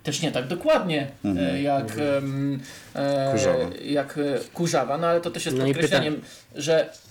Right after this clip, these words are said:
Speaker 1: w klasyfikacji kluczowych podań tylko Jeftić i Wasiliew, e, znajdują się w tej najlepszej dziesiątce.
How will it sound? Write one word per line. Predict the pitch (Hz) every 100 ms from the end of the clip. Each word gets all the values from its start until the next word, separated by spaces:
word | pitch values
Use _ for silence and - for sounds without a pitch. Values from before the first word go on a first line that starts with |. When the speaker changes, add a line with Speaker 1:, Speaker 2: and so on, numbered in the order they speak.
| -
Speaker 1:
w | -
klasyfikacji | - 170 - - 180 -
kluczowych | - 170 196 185
podań | - 156 190
tylko | - 156
Jeftić | 151 165 180 160
i |
Wasiliew, | 147 147 147 127 160 240 - - - -
e, | 147
znajdują | 139 156 175 180
się | 170 170 190 185 - - - -
w | -
tej | 160
najlepszej | 160 160 170 - 147
dziesiątce. | 156 147 120